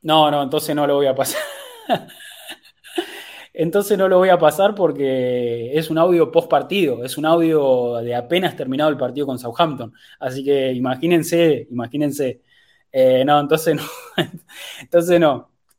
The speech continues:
Si no, lo, lo, ¿lo paso igual? ¿Lo paso o no lo paso? Díganme ustedes. Cerramos con ese audio. No es, no es, no es lo mejor, ¿eh? No es lo mejor, ¿eh? No es lo mejor. ¿Lo podemos pasar? Lo pasamos.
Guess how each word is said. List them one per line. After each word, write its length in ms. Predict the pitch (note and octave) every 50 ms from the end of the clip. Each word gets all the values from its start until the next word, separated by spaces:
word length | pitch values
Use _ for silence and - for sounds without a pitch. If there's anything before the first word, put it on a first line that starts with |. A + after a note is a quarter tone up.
| - - _ _
Si 140 | - C#3 C3+
no, 100 | D#3 E3+
lo, 180 | F#3 F3+ E3 E3 E3 D#3+ - _ _
lo, 240 | C#3+ B2+ B2 C3 C3 -
¿lo 180 | B2+ B2+ B2+
paso 240 | C3 F3+ A3 A3 -
igual? 440 | F3 E3+ F#3 G#3+ A#3 B3+ - - _
¿Lo 160 | - B2+ C3
paso 240 | - F3+ - G3+ A3
o 20 | G3
no 100 | F3+ E3
lo 100 | D#3 C#3
paso? 320 | D3 B2+ - - A2+ _ _ _ _ _ _ _ _ _ _ _ _ _ _ _ _ _ _ _ _
Díganme 360 | _ C3 C#3 D#3 D#3+ D#3+ D3+
ustedes. 480 | D3 D3 D#3 C#3+ C3 A2+ - - _ _ _ _ _ _ _
Cerramos 440 | _ - A#2+ A#2+ C3+ E3 F#3 F3+ E3
con 100 | D3+ D#3
ese 160 | D#3 - D3+
audio. 240 | E3 F#3 F3 - - - - _ _ _
No 200 | D3 D3 E3 F#3+
es, 200 | G#3+ A3+ A3 G3
no 180 | D#3 D#3+ F#3
es, 300 | G#3+ A#3+ A3+ A3+ - -
no 140 | D#3+ D3 F3
es 160 | G#3+ G#3+ A3
lo 120 | A3 E3+ D3+
mejor, 340 | D3 - - G#3 G3+ E3+ C3+
¿eh? 260 | C3+ D#3 E3+ F#3 -
No 180 | - C#3+ C#3+ E3
es 60 | F3
lo 100 | G#3 F#3+
mejor, 340 | D#3 B2+ - - D#3 C3+ A#2
¿eh? 200 | A#2+ C#3+ - _ _ _ _ _ _ _ _ _ _ _ _ _
No 140 | - B2 C#3+
es 40 | E3
lo 100 | F3+ F3+
mejor. 480 | D#3 B2+ - D3+ C3 - G3 - _ _ _ - - _ _ _ _
¿Lo 180 | B2+ B2+ B2
podemos 320 | B2 B2+ C#3+ F#3 A3 A3 -
pasar? 320 | D3+ C3+ - F3+ F#3+ A3+
Lo 120 | A3 F3
pasamos. 520 | - B2+ B2 - F3+ F3+ D3+ B2 A2+ A2